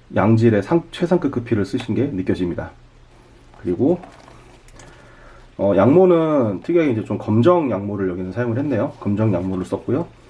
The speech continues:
그 다음에 안감도 뭐 좋고요. 그 다음에 이쪽에 로고, 예, 로고도 뭐 늘 얘기하지만 입체적인 로고로 거의 완벽함을 자랑하죠. 그리고 제일 중요한 바닥면을 보시면, 아,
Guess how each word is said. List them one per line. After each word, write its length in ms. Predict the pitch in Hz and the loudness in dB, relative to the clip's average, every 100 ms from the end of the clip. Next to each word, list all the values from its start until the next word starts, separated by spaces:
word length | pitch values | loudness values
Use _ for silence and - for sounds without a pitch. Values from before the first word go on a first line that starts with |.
| - - - - | -20 -20 -20 -20
그 100 | - | -6
다음에 220 | 107 107 | -4 0
안감도 460 | 90 110 156 175 160 | 0 2 4 4 2
뭐 280 | 95 117 120 - | 0 -4 -6 -4
좋고요. 480 | 113 117 135 - - | -4 0 0 0 -4
그 80 | - | -8
다음에 520 | - 90 98 117 117 113 - - _ - - - - - - - - - 95 | -4 -2 0 0 0 -6 -18 -20 _ -20 -20 -20 -20 -20 -20 -20 -20 -14 -12
이쪽에 260 | - 101 | -6 -4
로고, 380 | 95 98 90 82 - - - | -2 -2 -2 -4 -12 -20 -20
예, 240 | 120 - 107 | -20 -16 -12
로고도 460 | 90 92 92 92 - - - - - - | -4 -2 0 -2 -4 -20 -20 -20 -20 -16
뭐 180 | 85 92 | -8 0
늘 200 | 120 113 | 2 4
얘기하지만 540 | 90 123 110 95 113 113 | 4 2 2 -2 -4 -4
입체적인 440 | 104 139 127 120 | -4 0 2 2
로고로 480 | 87 90 90 131 160 - - | 0 -2 0 -2 -4 -14 -12
거의 140 | - | -8
완벽함을 420 | 80 98 - 107 87 | -4 -4 -2 -2 -2
자랑하죠. 480 | 82 92 127 95 113 - - - - - - | -4 -6 -6 -8 -12 -18 -20 -20 -20 -20 -16
그리고 220 | 95 95 | -6 -4
제일 260 | 95 117 120 | 2 4 4
중요한 540 | 113 110 101 127 151 151 | 2 0 2 0 0 -4
바닥면을 440 | 98 104 104 107 | -4 0 0 0
보시면, 440 | 92 87 90 110 | -2 -6 -4 -2
아, 40 | 113 | -4